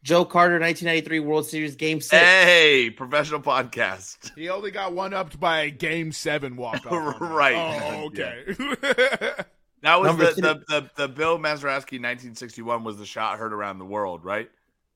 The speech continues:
Speaker 1: It doesn't say.
Speaker 3: Here, I'll look that up. Keep going, Eric.
Speaker 2: Okay, yeah.
Speaker 1: All right, so number three, I don't know why this is here, but Bobby Thomas in the nineteen fifty-one N L playoff.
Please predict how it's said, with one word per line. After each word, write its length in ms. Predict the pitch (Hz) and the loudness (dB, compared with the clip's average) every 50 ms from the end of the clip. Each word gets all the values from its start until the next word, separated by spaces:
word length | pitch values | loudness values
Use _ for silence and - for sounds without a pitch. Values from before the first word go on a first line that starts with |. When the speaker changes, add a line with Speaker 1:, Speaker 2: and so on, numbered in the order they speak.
| _ _ _ _ _ _ _ _ - - _ _ _ _ _ _ _ _ _ _ _ _ _ _ _ _ _ _ _ _ _ _ _ _ _ _ _ _ _ _ _ _ _ _ _ _ _ _ _ _ _ | _ _ _ _ _ _ _ _ -20 -20 _ _ _ _ _ _ _ _ _ _ _ _ _ _ _ _ _ _ _ _ _ _ _ _ _ _ _ _ _ _ _ _ _ _ _ _ _ _ _ _ _
Speaker 1:
It 240 | 139 135 - - _ _ _ _ _ _ _ | -10 -10 -10 -12 _ _ _ _ _ _ _
doesn't 260 | - 143 143 135 135 | -8 -8 -8 -8 -10
say. 640 | 123 - 139 135 131 131 131 131 135 135 131 131 127 127 123 _ _ _ _ _ | -8 -4 -2 -2 0 -2 -2 -4 -6 -8 -8 -10 -12 -16 -18 _ _ _ _ _
Speaker 3:
Here, 140 | - 135 127 | -16 -14 -12
I'll 120 | 127 131 | -12 -12
look 160 | 131 131 127 | -14 -14 -16
that 140 | - 123 117 | -16 -16 -16
up. 180 | 113 110 107 _ | -16 -18 -18 _
Keep 160 | - 139 120 | -20 -18 -16
going, 220 | 131 117 107 101 | -16 -16 -18 -18
Eric. 160 | 101 98 98 - - 87 | -20 -20 -20 -20 -20 -20
Speaker 2:
Okay, 300 | 85 - - 90 87 90 | -20 -20 -20 -20 -20 -18
yeah. 100 | 87 87 82 - | -18 -18 -2 2
Speaker 1:
All 80 | 160 160 | 6 6
right, 200 | 156 147 135 131 | 6 6 4 0
so 360 | - - 160 156 151 147 147 | -2 2 2 4 4 4 2
number 320 | 147 156 165 175 170 165 156 | 2 0 0 0 0 -2 -4
three, 520 | 160 - 185 190 190 190 185 185 180 170 147 - _ _ - - _ - | -4 -2 0 0 2 2 2 0 -4 -6 -10 -18 _ _ -20 -20 _ -16
I 40 | |
don't 80 | 139 139 | -12 -10
know 60 | 139 139 | -8 -6
why 120 | 143 139 | -6 -6
this 140 | 135 127 135 | -6 -8 -12
is 100 | 127 127 | -12 -8
here, 160 | 147 151 156 | -6 -6 -4
but 180 | 139 135 131 135 | -6 -8 -4 0
Bobby 260 | 151 156 160 160 160 | 2 2 2 2 -2
Thomas 500 | 156 151 156 160 156 156 151 147 - - | -2 -2 -2 0 0 -2 -4 -6 -8 -12
in 120 | 147 139 | -12 -12
the 60 | 139 | -10
nineteen 340 | 135 139 143 143 - - 143 | -8 -6 -6 -6 -8 -10 -10
fifty-one 520 | 127 151 147 147 143 135 135 135 135 123 98 | -8 -8 -8 -8 -10 -8 -8 -6 -6 -6 -6
N 140 | 131 131 | -8 -8
L 120 | 131 131 127 | -8 -8 -8
playoff. 500 | - 139 127 123 117 110 - - _ | -10 -10 -10 -10 -12 -12 -16 -18 _